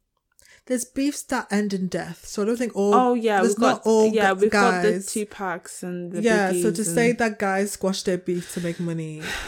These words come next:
Speaker 1: no. Some guys killed each other.
Speaker 2: Yeah, they do,
Speaker 1: And I
Speaker 2: but
Speaker 1: don't think girls be doing that.
Speaker 2: generally speaking, I feel like men have this ability to put aside their differences and come together and actually, like, do something p-,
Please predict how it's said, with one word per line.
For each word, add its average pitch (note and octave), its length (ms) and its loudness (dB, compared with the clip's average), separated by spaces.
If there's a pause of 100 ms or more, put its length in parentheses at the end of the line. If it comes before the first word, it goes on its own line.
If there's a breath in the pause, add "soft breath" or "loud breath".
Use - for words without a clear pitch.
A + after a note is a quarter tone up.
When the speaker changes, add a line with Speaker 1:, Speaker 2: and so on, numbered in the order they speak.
(140 loud breath)
Speaker 1:
no. E3 420 -4
Some G3 180 -2
guys F#3+ 240 0
killed F#3 240 -4
each E3+ 220 -4
other. D#3+ 300 -10
Speaker 2:
Yeah, A3+ 240 -4
they A3 100 -6
do, A3 160 -2
Speaker 1:
And G#3+ 100 2
I A3+ 40 0
Speaker 2:
but G#3 140 0
Speaker 1:
don't F3+ 120 -2
think F#3 260 -4
girls E3 280 -6
be D#3 100 -8
doing D#3 220 -8
that. D3+ 160 -8
Speaker 2:
generally C4+ 420 0
speaking, A#3 500 -6
I F#3 100 -6
feel G3+ 240 -6
like F#3 220 -6
men G3+ 260 -6
have G3 200 -10
this F#3+ 200 -8
ability F#3 580 -6
to E3+ 120 -10
put E3 300 -10
aside F3 340 -10
their E3 120 -6
differences E3+ 800 -10
and D#3+ 200 -12
come F3+ 200 -8
together F3 380 -10
and E3+ 100 -8
actually, F3 340 -8
like, F3 240 -8
do F#3 140 -6
something F#3 440 -8
p-, - 440 -20